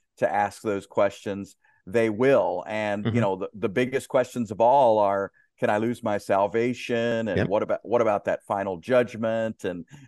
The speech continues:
Speaker 1: uh, "Am I, am I okay? Or did I, did I mess this up? Uh, am I all washed up?" Uh, you know, and then, "What about marriage and divorce as a believer? Where does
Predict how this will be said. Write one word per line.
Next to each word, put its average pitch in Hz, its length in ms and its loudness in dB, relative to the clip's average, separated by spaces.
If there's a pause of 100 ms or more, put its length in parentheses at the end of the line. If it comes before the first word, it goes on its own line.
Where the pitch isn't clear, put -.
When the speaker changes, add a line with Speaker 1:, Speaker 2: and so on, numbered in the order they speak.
Speaker 1:
uh, 98 440 4
"Am 120 180 2
I, 107 460 0
am 120 160 -2
I 117 100 4
okay? 120 480 2
Or 110 80 2
did 104 160 -4
I, 113 280 0 (360)
did 120 120 0
I 120 100 2
mess 120 320 -2
this 113 240 -2
up? 120 340 4
Uh, 101 200 4
am 104 180 -4
I 107 80 0
all 110 240 0
washed 107 440 -4
up?" 107 360 0
Uh, 95 300 0 (260)
you 110 120 -2
know, 104 220 2
and 110 180 -2
then, 113 140 -2
"What 120 160 2
about 110 300 2
marriage 104 340 -4
and 101 140 -6
divorce 117 680 0
as 104 240 -4
a 101 60 -4
believer? 110 600 -4
Where 101 200 -2
does 95 320 -10